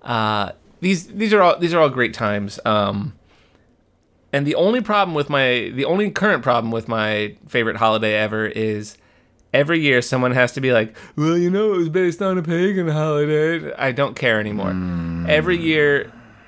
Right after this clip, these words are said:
Speaker 1: half, there, there are only two things you talk about at Halloween. How many pumpkin spice lattes people are drinking, the fact that it used to be a, some Irish thing called Samhain or something, and that Christmas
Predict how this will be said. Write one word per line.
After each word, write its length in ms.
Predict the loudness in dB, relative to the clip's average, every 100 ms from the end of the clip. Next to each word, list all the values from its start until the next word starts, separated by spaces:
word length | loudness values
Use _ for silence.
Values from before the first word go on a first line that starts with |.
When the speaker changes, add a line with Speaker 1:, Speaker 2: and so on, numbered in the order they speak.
| -14
Speaker 1:
half, 340 | -4 -2 -2 -4 -14 -20 _
there, 200 | -4 -4 0
there 180 | 2 2
are 140 | 2
only 180 | -2 -4
two 200 | -2 0
things 200 | 0 -2
you 80 | 0
talk 220 | 0 0
about 240 | 2 2
at 80 | 2
Halloween. 640 | 2 2 0 -2 -4 -6 -10 _ _ -20 _ _ _ _ _
How 160 | -6 -2
many 100 | -2
pumpkin 360 | 0 -2 -2 -2
spice 260 | 0 2
lattes 420 | 2 2 2 0
people 240 | -2 -2 0
are 120 | -2
drinking, 500 | 0 -2 -2 -2 -4 -8 _ _ _ -8
the 100 | 0
fact 260 | 0 2
that 100 | 2
it 60 | 2
used 160 | -2 0
to 40 |
be 160 | 2 2
a, 140 | 0
some 240 | 0 0 2
Irish 280 | 2 0
thing 180 | -2 -2
called 200 | 0 -2
Samhain 520 | 0 -2 0 -2 -2 -4
or 80 |
something, 500 | -4 -4 -2 -4 -4 -8 _ _ _ -2
and 380 | 2 4 2 -2
that 440 | -2 2 2 2
Christmas 460 | 0 0 0 -6